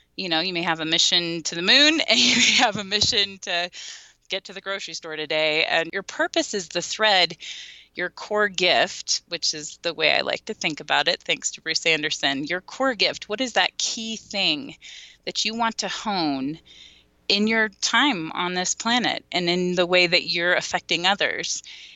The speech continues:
And what Bruce Anderson found was that your core gift is neutral.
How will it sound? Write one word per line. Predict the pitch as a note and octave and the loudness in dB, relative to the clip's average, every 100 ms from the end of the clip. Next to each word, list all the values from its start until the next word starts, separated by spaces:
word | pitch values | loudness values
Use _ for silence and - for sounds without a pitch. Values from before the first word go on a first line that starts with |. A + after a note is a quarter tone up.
| - _ - | -20 _ 0
And | F#3+ F#3+ F3+ | 2 2 0
what | F#3+ F#3+ F#3+ | -4 -4 -4
Bruce | G#3 G#3+ | -2 -2
Anderson | G3+ G#3 A3 - G3 | 0 0 0 -2 -4
found | E3 F3 E3+ | -2 0 0
was | D#3+ D#3+ | -2 -2
that | E3 - | -2 -2
your | F3+ | -8
core | - - C4 | -8 -2 -2
gift | A3+ D#3 F#3+ C4 - - _ - - _ _ | 0 2 2 0 -8 -12 _ -20 -20 _ _
is | - F#3 D#3 | -6 -6 -4
neutral. | D#3 E3+ - D#4 | -4 -4 -4 -4